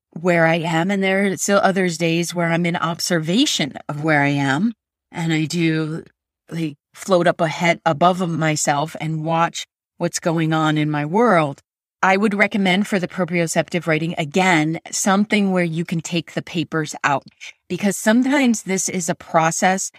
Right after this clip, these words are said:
that isn't necessary to revisit. At the end of it, you may ask, "What came up that I avoided?" I also love that part of it.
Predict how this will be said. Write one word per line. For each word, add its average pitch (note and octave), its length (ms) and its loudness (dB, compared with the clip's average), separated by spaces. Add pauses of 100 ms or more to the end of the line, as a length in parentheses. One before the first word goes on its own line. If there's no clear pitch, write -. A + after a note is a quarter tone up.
(400)
that E3 400 0 (960)
isn't A3 760 0 (920)
necessary G3 720 0
to E3+ 80 0
revisit. F3 880 -2 (580)
At G#3 160 -2
the G#3+ 180 -2
end G#3+ 400 4
of G3 220 2
it, G3 300 0
you F#3+ 200 -2
may F3+ 280 2
ask, E3 420 -2
"What F3 640 0
came F3+ 260 0
up E3 200 0
that D#3 200 -2
I D3 100 4
avoided?" D#3 600 0
I D3 160 0
also C#3+ 320 -4
love C#3+ 300 -2
that C#3+ 240 0
part G3 260 0
of G#3+ 100 0
it. B3 220 0